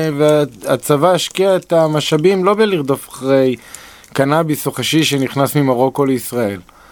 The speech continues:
יכולה להיות פה תרבות, אה, שונה לחלוטין שתחסוך גם הרבה כסף למדינה. וצריך להסתכל על כל ההשפעות הסביבתיות של הקנאביס בחברה הערבית, אה,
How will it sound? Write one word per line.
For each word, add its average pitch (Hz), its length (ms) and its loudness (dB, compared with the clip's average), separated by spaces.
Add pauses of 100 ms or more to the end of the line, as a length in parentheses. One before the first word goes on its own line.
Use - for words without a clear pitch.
(440)
יכולה 127 440 0
להיות 147 300 0
פה 143 320 0
תרבות, 123 580 -2
אה, 131 220 2
שונה 123 340 -2
לחלוטין 135 500 -2
שתחסוך 135 480 -6
גם 147 160 2
הרבה 120 240 0
כסף 143 400 -4
למדינה. 113 360 -2 (1200)
וצריך 110 960 -2
להסתכל 160 380 -2
על 175 180 2
כל 185 320 0
ההשפעות 147 1040 0
הסביבתיות 143 680 0
של 131 200 -2
הקנאביס 131 680 -2
בחברה 120 600 -2
הערבית, 143 480 -2
אה, 147 400 0